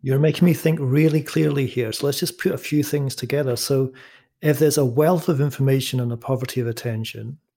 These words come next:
with twenty-four hour news and clickbait headlines, we don't necessarily have the time to soak it all in. That hands power to those people who can soak it in for us. And when it comes down to Joe Blogs on the street trying to follow financial press,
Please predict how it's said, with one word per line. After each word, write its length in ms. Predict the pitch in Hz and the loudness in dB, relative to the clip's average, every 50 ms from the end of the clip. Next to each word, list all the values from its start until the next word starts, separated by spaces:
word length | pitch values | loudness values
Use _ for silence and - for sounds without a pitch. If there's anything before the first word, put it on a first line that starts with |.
| _ _ | _ _
with 160 | - 120 - - | -12 -12 -12 -12
twenty-four 540 | - - 143 131 135 131 120 - 139 131 | -6 -2 0 2 2 0 0 0 -2 -2
hour 180 | 123 123 123 123 | 0 0 -2 -2
news 460 | 123 120 117 120 120 123 123 120 - | -4 -4 -4 -4 -4 -4 -4 -6 -8
and 180 | 113 113 113 - | -10 -12 -12 -12
clickbait 540 | - - 143 147 - - - 127 127 131 123 | -4 -2 -2 -2 -2 -2 0 0 0 0 0
headlines, 760 | 117 127 120 117 - 110 110 110 110 110 113 113 113 - - - - - - - _ _ _ | 0 0 0 0 -2 -4 -2 -2 -4 -4 -4 -4 -6 -8 -8 -12 -18 -20 -20 -20 _ _ _
we 100 | - 151 | 2 4
don't 140 | 160 190 185 | 4 4 4
necessarily 320 | 170 139 - - 147 131 | 4 2 2 4 4 4
have 120 | 120 131 - | 4 2 0
the 80 | 127 | -2
time 440 | 123 - - - 123 135 135 131 127 - | -4 -4 -2 0 2 4 4 4 4 2
to 100 | - 110 | 2 -2
soak 400 | - - - 147 135 139 - 131 | -2 0 2 2 0 2 2 2
it 60 | 127 | 4
all 200 | 131 127 120 123 | 4 4 4 4
in. 380 | 127 123 117 110 107 113 113 - _ _ _ _ - | 4 4 2 0 -2 -8 -10 -14 _ _ _ _ -2
That 280 | 117 135 156 175 - | 2 2 2 2 2
hands 480 | - - - - 156 160 156 147 135 - | 0 2 2 4 4 4 4 4 4 0
power 460 | - - 143 151 165 151 131 123 123 | -2 0 2 4 4 4 4 2 0
to 140 | - - 120 | -2 0 0
those 300 | 131 127 127 131 - - | 2 2 2 0 -2 -4
people 320 | - - 135 127 - 131 | -4 -4 -4 -2 0 0
who 100 | 127 131 | 0 0
can 160 | 127 - 127 | 0 0 -2
soak 320 | 120 - - 131 127 - - | -2 0 0 0 0 0 0
it 60 | 127 | 0
in 180 | 131 123 127 123 | 0 0 0 -2
for 360 | - - 180 190 151 - - | -2 0 0 0 0 0 -2
us. 300 | - - - - - - _ _ _ - - - - - - - _ _ _ _ - | -8 -12 -12 -12 -12 -14 _ _ _ -20 -20 -20 -20 -20 -20 -20 _ _ _ _ 0
And 120 | 143 139 | 2 4
when 100 | 139 143 | 6 4
it 100 | 160 156 | 4 2
comes 260 | - 156 180 165 143 | 2 2 2 2 2
down 240 | - 160 151 147 143 | 2 2 2 4 2
to 320 | - - 143 139 135 131 127 | 2 2 2 4 4 4 2
Joe 280 | 120 - 143 147 143 | 2 2 4 4 4
Blogs 380 | 135 - 135 131 127 127 - - | 4 2 2 2 2 0 -2 -6
on 60 | 120 | -6
the 60 | 117 | -6
street 400 | 113 - - 135 127 123 135 - - _ _ | -6 -4 -2 0 0 0 0 -4 -10 _ _
trying 260 | - - - 135 131 | -6 -2 0 0 0
to 60 | 123 117 | 0 -2
follow 320 | - - 135 131 127 120 | -2 0 2 2 2 0
financial 520 | - - 127 120 123 123 123 - - 113 | -2 -4 -4 -4 -2 -2 -2 -2 -4 -6
press, 720 | 110 - - 156 160 127 107 139 131 - - - - - | -8 -4 0 0 0 0 -2 -6 -8 -8 -8 -8 -10 -12